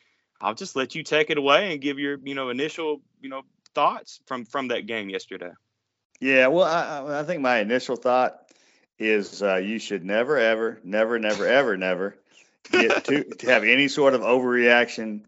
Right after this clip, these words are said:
Speaker 2: to a spring game. I mean,
Speaker 1: Right.
Speaker 2: that's, <laughs> that's just, that's just, you know, it was, it was a super control game that, um,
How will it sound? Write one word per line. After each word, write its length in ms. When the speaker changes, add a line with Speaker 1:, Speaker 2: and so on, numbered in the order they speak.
Speaker 2:
to 160
a 40
spring 320
game. 300
I 40
mean, 80
Speaker 1:
Right. 180
Speaker 2:
that's, 220
<laughs> 20
that's 300
just, 200
that's 260
just, 260
you 80
know, 120
it 120
was, 260
it 140
was 180
a 80
super 400
control 560
game 560
that, 400
um, 360